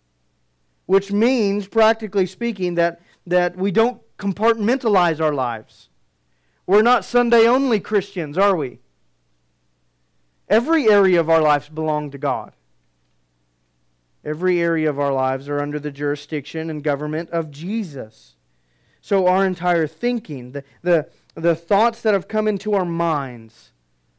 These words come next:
they belong to Christ and are be, uh, to be conformed to Christ. What you think about your worst enemy, what you think about yourself, what you think about your,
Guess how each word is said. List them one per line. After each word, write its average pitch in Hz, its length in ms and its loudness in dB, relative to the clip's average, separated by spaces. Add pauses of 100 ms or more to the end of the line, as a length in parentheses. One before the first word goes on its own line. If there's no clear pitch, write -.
(720)
they 131 80 -8
belong 143 360 -6
to - 80 -20
Christ - 580 -18 (1500)
and 151 120 -8
are 147 60 -4
be, 151 300 -4
uh, 151 280 -8
to 156 100 -14
be 147 140 -6
conformed 151 520 -6
to - 80 -20
Christ. 110 340 -16 (1700)
What 151 140 -10
you 160 80 -12
think 165 240 -8
about 147 440 -2 (1300)
your 147 100 -10
worst 143 260 -6
enemy, 170 320 -4
what 165 200 -6
you 143 60 -14
think 139 180 -8
about 135 160 -8
yourself, 156 480 -4
what 139 100 -12
you 135 80 -16
think 143 180 -12
about 135 240 -8
your, 135 220 -14